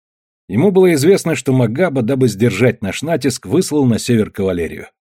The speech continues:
Это не могло не настораживать. Костоправ знал то, чего не должен был знать, во всяком случае, не имея возможности блуждать с духом. Одноглазый по-прежнему опережал нас. Признаться, я не ожидал от него такой прыти.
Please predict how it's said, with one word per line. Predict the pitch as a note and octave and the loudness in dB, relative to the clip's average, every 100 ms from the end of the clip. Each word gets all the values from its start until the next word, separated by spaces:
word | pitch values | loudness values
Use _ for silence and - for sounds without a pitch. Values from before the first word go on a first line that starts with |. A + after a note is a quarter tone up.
| _ _ - | _ _ -6
Это | C#3+ - F#3+ | -6 0 2
не | F#3+ | 2
могло | E3 A#2 G2 A#2+ | 0 0 0 2
не | C3 | 2
настораживать. | B2 A#2+ - A#2+ D#2+ - - - - _ _ _ _ _ | 0 -2 -6 -8 -8 -16 -18 -20 -20 _ _ _ _ _
Костоправ | G#2+ - B2 F#3+ E3 | -12 -10 -6 -2 0
знал | B2+ F#3 E3+ | 2 2 2
то, | C3+ C#3 | 0 0
чего | B2+ | 2
не | C3 B2 | 2 2
должен | C#3+ G#2+ G2+ | 2 2 0
был | F#2+ | -2
знать, | F2 F#2+ E2 | -4 -6 -6
во | F2+ | -8
всяком | E2+ A#2+ G#2+ | -8 -6 -4
случае, | G2 C3 B2+ A2 A2+ A2 | -4 -2 -2 2 0 0
не | A2+ A2+ | 0 2
имея | G#2 A#2 G2+ | 4 2 2
возможности | G2 F2+ A#2+ G#2 G#2 - | 0 0 0 0 -4 -6
блуждать | F2 F2 D#2 F#2 | -10 -10 -8 -8
с | D#2 | -8
духом. | E2 F2+ - - _ _ _ _ _ _ | -12 -12 -14 -20 _ _ _ _ _ _
Одноглазый | - F2 G2+ F2 C#3+ F#3 F#3 | -12 -6 -6 -2 0 2 2
по-прежнему | D#3+ A#2 A2 C#3 C#3 D#3 E3 | 0 -2 0 0 0 -2 -2
опережал | D3 C3+ D3 A#2 F#2+ E2 | -4 -4 -4 -2 -4 -6
нас. | - - - _ _ _ _ _ | -12 -16 -16 _ _ _ _ _
Признаться, | F#2+ G#2+ C3+ - | -8 -4 -6 -2
я | A#2 B2+ | 0 2
не | B2 | 2
ожидал | C3 C3 C#3+ G2+ | 2 0 -2 -4
от | E2+ F#2+ | -4 -6
него | G#2+ | -6
такой | A2 - F#2 | -6 -8 -10
прыти. | - D2+ - - | -10 -14 -14 -20